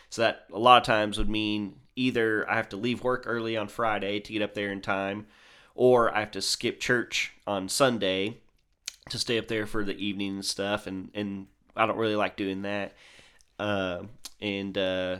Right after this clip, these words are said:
and so our, our church used to have an evening service, which was awesome, because I could go up Friday after work. <coughs> Excuse me.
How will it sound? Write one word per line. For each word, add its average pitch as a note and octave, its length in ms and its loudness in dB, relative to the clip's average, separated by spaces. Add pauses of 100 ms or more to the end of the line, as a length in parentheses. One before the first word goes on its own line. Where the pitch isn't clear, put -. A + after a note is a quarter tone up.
and A#2+ 140 0
so A#2+ 280 4
our, G#2+ 320 2
our A2+ 100 4
church C#3+ 280 2
used C#3 180 2
to C#3 40 4
have G2 120 4
an - 120 -6
evening C3+ 360 0
service, F#2 520 -4
which A2 160 -4
was G2 240 8
awesome, G2 540 0
because G2 480 -2 (400)
I A#2 100 4
could A#2+ 160 -6
go A2+ 140 6
up - 100 6
Friday B2 420 10
after C3 320 8
work. C3+ 420 12 (440)
<coughs> - 420 2 (240)
Excuse F3 380 6
me. B2+ 180 2